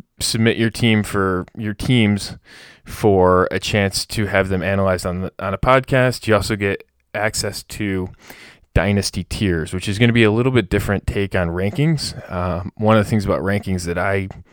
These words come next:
I struggle with from a conceptual basis is it doesn't give good range of outcomes on players, and it just puts static points on players. It's a similar problem with A D P.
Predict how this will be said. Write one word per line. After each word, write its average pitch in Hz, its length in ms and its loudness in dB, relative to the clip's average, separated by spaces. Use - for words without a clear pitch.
I 101 200 -10
struggle 113 600 -2
with 110 160 2
from 104 160 0
a 92 60 -2
conceptual 101 640 0
basis 92 400 -4
is 92 80 -10
it - 40 -18
doesn't 98 240 -2
give 98 140 -4
good 90 140 -4
range 95 260 -2
of 87 100 -4
outcomes 92 380 -4
on 92 120 -4
players, 87 520 -2
and 92 80 -4
it 92 80 -4
just - 220 -8
puts - 360 -8
static 98 680 2
points 95 400 2
on 85 140 -2
players. 82 600 -2
It's - 180 -12
a 107 40 -4
similar 117 280 2
problem 101 240 2
with 90 120 -2
A 92 120 0
D 90 120 -6
P. 90 400 -6